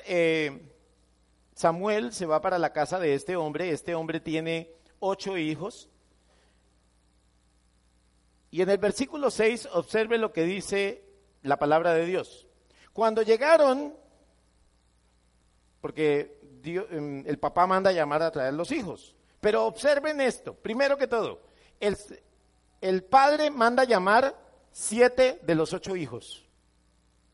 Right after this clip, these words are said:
Es decir, ya menospreció a uno. Y manda a llamar a los primeros siete, y entonces cuando van llegando, observen lo que dice,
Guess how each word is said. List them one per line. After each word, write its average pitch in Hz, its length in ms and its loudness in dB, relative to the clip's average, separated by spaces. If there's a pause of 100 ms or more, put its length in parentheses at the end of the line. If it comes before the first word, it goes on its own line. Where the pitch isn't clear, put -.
(500)
Es 175 120 0
decir, 214 340 -2
ya 196 280 4
menospreció 180 1400 -2
a 147 80 2
uno. 151 340 -4 (2750)
Y 165 100 -4
manda 233 220 0
a - 20 -2
llamar 202 240 0
a 226 60 0
los 208 140 -4
primeros 165 400 -6
siete, 175 400 -2 (360)
y 139 140 -4
entonces 190 500 -6
cuando 143 360 -2
van 170 180 2
llegando, 190 720 0 (380)
observen 185 540 -4
lo 180 80 -2
que 147 100 0
dice, 151 400 -6